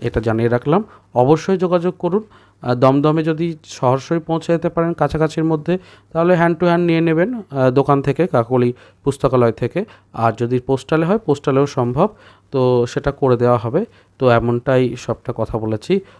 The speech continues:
আমার মনে হয় এটা আপনাদেরকে সুবিধা দেবে। স্ক্রিনশট নিয়ে রাখতে পারেন এবং অবশ্যই কল করতে পারেন। এর পরের আপডেটটা রয়েছে অডিও স্টোরি নিয়ে। নর্তকী মূর্তি রহস্য একটা গোয়েন্দা গল্প আমারই লেখা।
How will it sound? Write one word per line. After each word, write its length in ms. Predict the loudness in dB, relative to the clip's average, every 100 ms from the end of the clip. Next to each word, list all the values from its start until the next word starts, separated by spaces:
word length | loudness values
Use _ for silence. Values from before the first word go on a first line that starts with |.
| _
আমার 240 | 4 4
মনে 180 | 4 2
হয় 180 | 2 0
এটা 160 | 0 -2
আপনাদেরকে 440 | -2 -8 -8 -12
সুবিধা 380 | -10 -6 -4 -2
দেবে। 280 | -2 -2 -4 _ _
স্ক্রিনশট 500 | -4 -2 -2 -4 -6
নিয়ে 180 | -4 -4
রাখতে 280 | -4 -6 -6
পারেন 280 | 0 0 0
এবং 300 | -2 -2 -2 -6 -20 _
অবশ্যই 360 | -2 0 0 -2
কল 180 | 0 -4
করতে 300 | -4 -10 0
পারেন। 260 | 2 2 -2 -18 _ _ _ _ _
এর 160 | 2
পরের 360 | 4 6 6 6
আপডেটটা 440 | 4 2 0 0
রয়েছে 640 | 2 2 0 0 2 4 0 -8 _ _
অডিও 260 | 2 4 4
স্টোরি 320 | 2 0 0
নিয়ে। 180 | 0 2
নর্তকী 460 | 2 0 -4 -4
মূর্তি 360 | -2 -2 -2 -4
রহস্য 340 | -2 -4 -6
একটা 180 | -4 -4
গোয়েন্দা 320 | 0 0 2
গল্প 380 | 0 -2 -2 -4 -4 -14 -20 _
আমারই 320 | 2 4 4
লেখা। 420 | 2 0 -2 -2